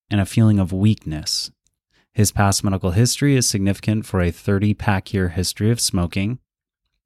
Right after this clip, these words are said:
A chest x-ray shows a perihilar mass with mediastinal widening.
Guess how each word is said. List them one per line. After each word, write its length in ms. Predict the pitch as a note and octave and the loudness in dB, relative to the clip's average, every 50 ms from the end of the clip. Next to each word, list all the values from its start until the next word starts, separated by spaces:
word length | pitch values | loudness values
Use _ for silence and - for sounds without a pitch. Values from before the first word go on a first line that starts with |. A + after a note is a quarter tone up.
| _ _ | _ _
A 80 | - G#2 | -2 -2
chest 420 | - - - D#3 D#3+ D3+ - - | -2 0 2 2 2 2 0 0
x-ray 400 | G2+ F#2+ - - - F#2+ F2+ F2 | -2 -2 -2 -2 -2 -2 -2 -2
shows 320 | F2 - - G#2 F#2 F2 F2+ | -2 -2 -2 -2 -2 0 -2
a 80 | E2+ | -4
perihilar 760 | - _ - - A#2 A2+ B2 B2 A2+ B2 A#2 G#2+ A2 A#2 A2 | -4 _ -4 0 2 2 4 4 4 2 2 2 2 2 2
mass 460 | G2+ F#2+ F2 E2 E2 E2 - - - - _ | 0 0 -2 -4 -4 -4 -6 -6 -6 -8 _
with 200 | - F2+ F2 - | -10 -10 -8 -6
mediastinal 840 | - G2+ G2+ G2+ G2+ G2+ G2+ - - - G2+ F#2+ F#2 F#2 F2+ F2 E2+ | -2 0 2 2 4 2 2 2 0 0 0 0 0 0 0 -2 -2
widening. 580 | F2 F2+ F2+ F2+ F2 E2 E2 D2+ - - _ | -2 -2 0 -2 -2 -4 -6 -10 -12 -16 _